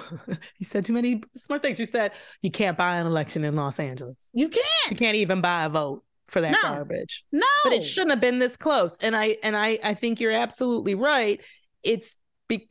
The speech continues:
Speaker 1: I think that that has to do with people feeling like they didn't have to come out to vote 'cause it's a safely Democratic,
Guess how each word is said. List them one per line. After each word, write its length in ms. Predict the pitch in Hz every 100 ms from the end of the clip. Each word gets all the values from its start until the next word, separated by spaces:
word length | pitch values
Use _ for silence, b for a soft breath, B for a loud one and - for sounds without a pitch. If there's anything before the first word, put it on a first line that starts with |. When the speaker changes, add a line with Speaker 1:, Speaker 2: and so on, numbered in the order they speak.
| -
Speaker 1:
I 120 | 214
think 260 | 226 220 -
that 260 | 202 196 170
that 220 | 220 240
has 180 | 220 214
to 60 | 220
do 80 |
with 100 | 196
people 240 | - 226 208
feeling 240 | 233 214
like 160 | 196 202
they 80 | 196
didn't 160 | 196
have 140 | 190 175
to 60 |
come 180 | 185 180
out 160 | 175 175
to 60 |
vote 180 | 175 170
'cause 100 | 170
it's 140 | 165 151
a 40 |
safely 360 | - 170 - 170
Democratic, 720 | 165 160 156 170 156 151